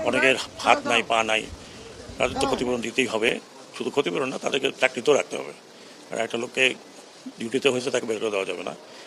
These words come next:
আনসারও একই অবস্থা, আনসারের ডিজি মহোদয় এখানে আছেন, আমি, I am sure look after তো করবেই। তবে আমার কাছে খুব আশ্চর্য লাগছে যে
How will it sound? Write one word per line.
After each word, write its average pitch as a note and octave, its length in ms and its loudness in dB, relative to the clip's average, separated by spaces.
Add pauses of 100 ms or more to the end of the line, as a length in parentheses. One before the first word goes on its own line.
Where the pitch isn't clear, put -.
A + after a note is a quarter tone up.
(100)
আনসারও G#3+ 280 4
একই F3+ 180 6
অবস্থা, C#3+ 320 0 (180)
আনসারের B2 380 -2 (200)
ডিজি A#2+ 220 -4 (140)
মহোদয় A#2+ 220 -4
এখানে B2+ 180 -6
আছেন, C#3 200 -6 (960)
আমি, A2+ 240 -4
I B2+ 220 -2
am A2+ 140 -8
sure B2 160 2 (640)
look A#2 160 -6
after A2+ 240 -6
তো A#2+ 40 -8
করবেই। C3 360 4 (600)
তবে C3 140 0
আমার C#3 200 0
কাছে D3+ 400 2 (920)
খুব - 80 -2
আশ্চর্য D#3 320 0
লাগছে B2 420 0
যে A#2+ 180 -4